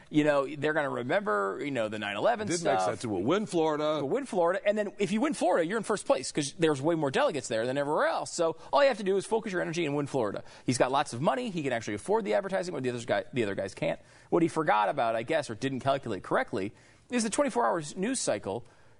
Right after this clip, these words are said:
Speaker 1: changes the total dynamic of the race every time there's a result.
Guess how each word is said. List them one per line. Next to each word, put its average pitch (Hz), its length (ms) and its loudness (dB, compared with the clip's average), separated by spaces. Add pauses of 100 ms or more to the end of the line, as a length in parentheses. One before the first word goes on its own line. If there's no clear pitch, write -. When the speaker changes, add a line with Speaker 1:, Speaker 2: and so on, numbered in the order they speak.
(120)
Speaker 1:
changes 233 400 2
the 151 320 0 (180)
total 277 320 4
dynamic 202 400 2
of 160 60 -2
the 151 80 -2
race 165 320 -2
every 196 200 2
time 180 160 0
there's 151 140 -2
a 139 60 0
result. 147 400 -2